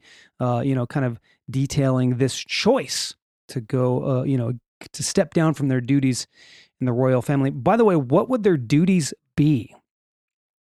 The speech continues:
It seems sort of dutyless nowadays. Uh, but then again, I think the Queen has most of the duties,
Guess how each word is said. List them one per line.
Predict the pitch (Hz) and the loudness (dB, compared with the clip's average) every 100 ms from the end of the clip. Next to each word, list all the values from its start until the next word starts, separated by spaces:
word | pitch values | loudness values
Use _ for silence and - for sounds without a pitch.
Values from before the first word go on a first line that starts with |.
| - | -6
It | 151 | -2
seems | - 226 190 | 2 2 4
sort | 220 | 2
of | 160 110 | 0 -2
dutyless | 107 165 208 165 131 127 - | 0 4 4 4 2 -2 -2
nowadays. | 127 127 123 120 120 117 117 117 - - _ _ _ _ _ _ _ | -2 -2 -2 -2 -2 -2 -4 -4 -10 -14 _ _ _ _ _ _ _
Uh, | 117 123 123 | -2 0 -2
but | 127 175 233 196 208 | 0 4 4 4 0
then | 175 208 | 2 4
again, | 170 185 180 180 - | 4 4 4 2 0
I | 165 | 0
think | 262 214 | 0 -2
the | |
Queen | - - 196 311 254 | -4 2 4 6 6
has | 151 123 | 4 2
most | 120 123 247 - 254 | 2 4 4 2 0
of | |
the | 127 | -2
duties, | 110 120 113 113 202 - - | 0 0 0 -2 -4 -6 -14